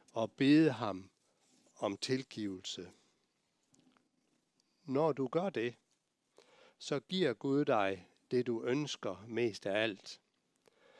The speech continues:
Syndserkendelse, sorg over synd og ægte anger,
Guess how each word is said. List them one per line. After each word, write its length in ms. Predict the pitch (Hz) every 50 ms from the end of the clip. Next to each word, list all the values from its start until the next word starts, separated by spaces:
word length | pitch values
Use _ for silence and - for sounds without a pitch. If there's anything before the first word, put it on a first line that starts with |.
| - - - _ _ -
Syndserkendelse, 1300 | - - - - 196 175 131 107 - - 101 95 - - 120 113 104 95 92 92 - - - 90 90 98 - _ _ -
sorg 600 | - - - - 180 180 147 107 90 87 85 - - - _ _ _ _ _ - _ _ _ _ _ _ _ _ _ _
over 280 | - 127 131 127 104 95
synd 420 | - - - - 156 117 95 95 - - - - - _ _ _ _ _ _ _
og 260 | _ - 113 104 101 139
ægte 360 | 156 120 120 - - - 131 -
anger, 380 | - 139 151 160 131 101 90